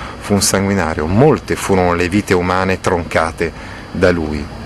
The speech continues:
Ha ucciso migliaia di persone. L'ha fatto per difendere però la sua famiglia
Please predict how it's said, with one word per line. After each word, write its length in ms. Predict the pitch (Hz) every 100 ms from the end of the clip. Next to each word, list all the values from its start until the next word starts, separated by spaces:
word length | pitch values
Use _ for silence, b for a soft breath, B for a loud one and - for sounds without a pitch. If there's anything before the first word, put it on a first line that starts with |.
| -
Ha 100 | 107
ucciso 580 | 98 - - 135 85 82
migliaia 460 | 90 90 92 87
di 120 | 80
persone. 640 | 80 85 - - 76 76 67 - B B B B B B - -
L'ha 140 | 123 139
fatto 800 | 151 151 - - 180 - - - 131
per 140 | 120
difendere 540 | 127 - 139 139 127
però 280 | 120 113 120
la 80 | 113
sua 220 | - 120
famiglia 600 | - 104 92 87 90 92